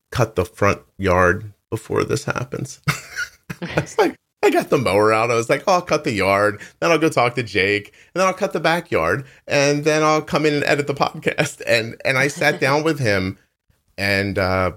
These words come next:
Speaker 1: I did have that feeling later. I was like, "I wonder if this would make people nervous. And why, more importantly, am I not nervous by it?" That's a mental illness, probably, right?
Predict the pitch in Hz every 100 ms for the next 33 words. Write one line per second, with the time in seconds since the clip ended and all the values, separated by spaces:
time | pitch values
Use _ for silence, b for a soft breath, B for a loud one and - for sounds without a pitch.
0 | - _ _ 113 110 123 127 113 120 -
1 | - 104 98 85 82 82 76 76 87 107
2 | 113 143 160 147 135 104 95 90 95 -
3 | 65 62 67 - - - - 117 95 95
4 | 101 127 127 113 104 95 92 107 85 85
5 | 65 - _ _ _ _ _ _ _ _
6 | - 95 - 82 92 85 64 55 58 -
7 | - - - - _ _ _ _ _ _
8 | _ _ _ _ _ _ - 117 131 95
9 | 62 - 60 53 55 57 - - - -
10 | - - - 127